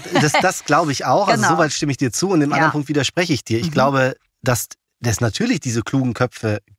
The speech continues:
Speaker 1: gibt,
Speaker 2: Mhm.
Speaker 1: die dann antizipieren können, ah, das wird eine Atombombe, das lassen wir mal lieber.
Speaker 2: Mhm.
Speaker 1: Im Schnitt haben das, hat das die Menschheit vielleicht im Blick, aber
Speaker 2: Ja.
Speaker 1: es gibt genug Einzelne,
Speaker 2: Ja.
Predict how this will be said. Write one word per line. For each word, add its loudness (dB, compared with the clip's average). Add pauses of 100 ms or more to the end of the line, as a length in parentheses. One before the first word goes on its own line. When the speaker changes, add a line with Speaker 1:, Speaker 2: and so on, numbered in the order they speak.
(140)
Speaker 1:
gibt, -2
Speaker 2:
Mhm. -6
Speaker 1:
die -2
dann 0 (460)
antizipieren -2
können, -6
ah, -2 (320)
das -4
wird -6
eine -8
Atombombe, -2 (360)
das 0
lassen 0
wir 2
mal -2
lieber. -4
Speaker 2:
Mhm. -8 (180)
Speaker 1:
Im 4
Schnitt -2
haben 0
das, 0 (120)
hat -2
das 0
die 0
Menschheit 0
vielleicht 0
im 0
Blick, -2
aber 0
Speaker 2:
Ja. -2
Speaker 1:
es -6
gibt -4
genug 0
Einzelne, 0 (140)
Speaker 2:
Ja. -2